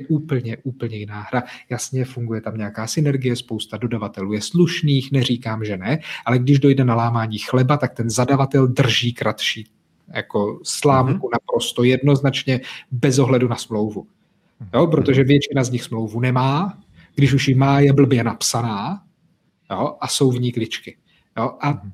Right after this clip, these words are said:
Speaker 1: ne-, za mě nemáte šanci. Jo, a ten vztah, který je teďka dobrý, kdo vám zaručí, že bude dobrý za pět let?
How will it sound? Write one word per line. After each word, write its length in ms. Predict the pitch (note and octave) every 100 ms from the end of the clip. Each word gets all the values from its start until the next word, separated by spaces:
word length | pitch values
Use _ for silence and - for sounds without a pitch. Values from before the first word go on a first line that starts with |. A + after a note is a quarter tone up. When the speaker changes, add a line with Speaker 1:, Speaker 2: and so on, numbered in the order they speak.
| _ _ _ _ _ _ _ _ _ _ _ -
Speaker 1:
ne-, 100 | F3+ - - -
za 160 | B2+ D3
mě 280 | D#3+ D#3+ D3+
nemáte 520 | C#3+ D3 D3 C#3+ C#3
šanci. 420 | - C3 B2+ - - - -
Jo, 80 | B2+
a 80 | C#3+
ten 200 | E3 D#3+
vztah, 680 | - - - G3 F#3 - -
který 260 | - D#3 D#3
je 120 | D3+
teďka 360 | E3+ D#3+ -
dobrý, 580 | G3+ F3 C3 G2+ E3+ B3+ - _ _ _ _ _ -
kdo 420 | A#2+ C3 G#3+ A3+ -
vám 240 | C#3+ E3+ D#3+
zaručí, 420 | D#3 D#3 D#3+ C#3+
že 80 | C3
bude 180 | C#3+
dobrý 320 | C3+ C3 C3+ B2+
za 120 | B2+
pět 180 | A2+
let? 140 | A2+